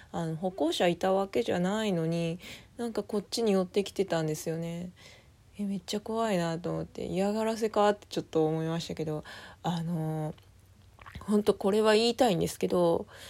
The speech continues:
スマホ見ながら運転するのは、もう車もなんですけどね、自転車に限らず、まあ、歩きの人もそうなんですけど、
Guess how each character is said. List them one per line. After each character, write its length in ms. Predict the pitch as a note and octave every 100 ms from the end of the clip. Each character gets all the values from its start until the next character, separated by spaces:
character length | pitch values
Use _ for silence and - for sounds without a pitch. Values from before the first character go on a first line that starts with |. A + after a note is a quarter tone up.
| - - - - - -
ス 160 | - -
マ 140 | G3
ホ 120 | B3 D4
見 140 | D4
な 140 | D4
が 160 | D4 C#4
ら 260 | G3 F#3+ F3+
運 120 | G#3+
転 180 | A3 A3+
す 180 | A3
る 140 | G#3 F#3+
の 120 | E3
は、 300 | E3 D#3+ D#3
も 320 | D3+ D3+ D3+
う 40 | D#3
車 380 | - F#3+ A#3 C4
も 160 | C#4+
な 120 | B3+ D#3+
ん 40 |
で 80 | D#3
す 100 | -
け 120 | F3+
ど 80 | F3
ね、 260 | F3 G3+ - - -
自 60 |
転 200 | F3+ E3+
車 160 | D#3+ D#3+
に 160 | D#3 D3
限 240 | - E3+ D#3+
ら 140 | D#3+
ず、 100 | E3+
ま 180 | D#3 D3+
あ、 60 | E3
歩 120 | B3
き 140 | C4+
の 120 | G3
人 180 | D#3+ -
も 100 | E3
そ 200 | D3+ B3
う 20 |
な 140 | A#3+ D#3
ん 20 |
で 80 | D3+
す 100 | -
け 120 | D#3+
ど、 260 | D#3+ D3